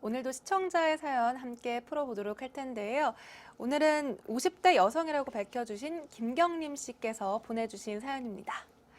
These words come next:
저희 어머니가 일흔일곱 살이신데 부종이 심합니다.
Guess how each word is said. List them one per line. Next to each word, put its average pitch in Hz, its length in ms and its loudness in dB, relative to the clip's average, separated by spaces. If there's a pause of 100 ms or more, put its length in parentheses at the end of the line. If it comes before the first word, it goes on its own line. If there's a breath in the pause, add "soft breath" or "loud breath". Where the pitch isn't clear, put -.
(720 loud breath)
저희 269 220 8
어머니가 294 760 8
일흔일곱 220 640 0
살이신데 254 800 2
부종이 311 520 2
심합니다. 311 680 -2